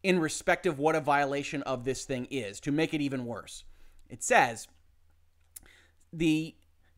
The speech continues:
in subsection A, so designated in section twenty-two fifty-five, uh, which is right here, this is for civil remedy, it says, "Conduct by a provider of an interactive computer service that would violate twenty-two or fifty-two of section,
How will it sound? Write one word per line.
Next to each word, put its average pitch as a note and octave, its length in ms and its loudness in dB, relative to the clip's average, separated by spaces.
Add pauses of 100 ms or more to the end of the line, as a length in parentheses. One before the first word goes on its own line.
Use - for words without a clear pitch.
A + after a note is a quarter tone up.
in G#3 140 4
subsection B3+ 680 4
A, E3 200 2
so G#3 260 2
designated D3+ 680 2
in C3+ 120 -2
section D3 320 -2
twenty-two G3+ 520 -4
fifty-five, A#2+ 840 -4 (480)
uh, B2 420 0
which D3+ 260 -6
is B2 360 -6
right C#3+ 180 -2
here, A#2 220 -8
this C3+ 140 -10
is D3 60 -14
for D3 120 -10
civil C#3+ 300 -4
remedy, A2+ 380 -6 (580)
it - 160 -4
says, D#3+ 400 2 (260)
"Conduct C4 540 4
by F#3+ 140 8
a F#3 80 6
provider F3 560 4
of D#3+ 160 0
an C#3+ 80 0
interactive F#3+ 580 2
computer D#3+ 460 -4
service B2+ 440 -4
that B2+ 220 -4
would B3 220 -2
violate D#3 480 6
twenty-two E3 440 -4
or D#3 100 -2
fifty-two D3 520 -4
of C3+ 120 0
section, C#3 380 -4